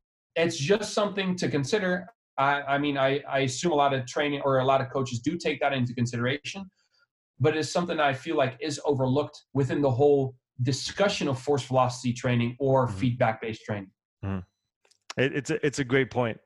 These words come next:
Speaker 2: I think you, you make a great point, and, you know, thinking about this first and foremost, I, I mean,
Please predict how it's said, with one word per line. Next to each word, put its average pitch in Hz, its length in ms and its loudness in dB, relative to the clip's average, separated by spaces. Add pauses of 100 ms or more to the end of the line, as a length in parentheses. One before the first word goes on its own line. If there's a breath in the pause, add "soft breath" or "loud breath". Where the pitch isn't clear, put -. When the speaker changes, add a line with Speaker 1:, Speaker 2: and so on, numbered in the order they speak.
(100)
Speaker 2:
I 110 60 -6
think 113 160 -2
you, 123 80 -4
you 123 180 -4
make 120 200 -2
a 113 100 -10 (220)
great 131 240 0
point, 131 280 0
and, 117 240 -2 (380 loud breath)
you 127 100 -4
know, 113 220 -2 (540)
thinking 127 280 0
about 117 260 0
this 120 180 -2
first 120 300 -4
and 113 140 -4
foremost, 127 560 0
I, 131 140 0
I 131 100 -2
mean, 131 240 0